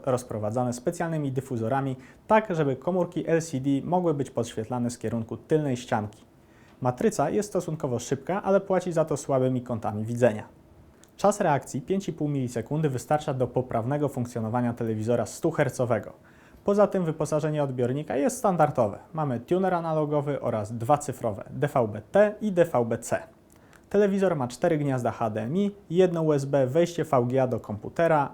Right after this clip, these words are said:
Euroscard, komponent i trzy gniazdka audio. Mamy też złącze C I do obsługi płatnego rozpowszechniania. Z pamięci podłączonej do U S B można odtwarzać jedynie dźwięki w M P trzy oraz grafikę w J P G.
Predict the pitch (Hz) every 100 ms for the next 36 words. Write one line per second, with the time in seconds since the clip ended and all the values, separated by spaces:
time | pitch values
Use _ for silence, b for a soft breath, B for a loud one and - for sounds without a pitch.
0 | - 185 196 175 - 147 139 - 113 107
1 | 143 139 123 - 110 - - 165 139 127
2 | - 117 110 - - - - B B B
3 | B - 165 208 196 160 151 180 175 156
4 | - 180 180 160 151 147 170 165 156 147
5 | - 123 127 127 - 139 156 147 160 120
6 | - - B B B B - - 127 180
7 | 202 165 160 143 139 143 131 117 113 113
8 | 123 160 175 160 139 - 156 143 123 123
9 | 127 120 110 131 123 110 110 104 101 -
10 | 196 190 240 170 131 120 - 123 123 123
11 | 123 - 104 113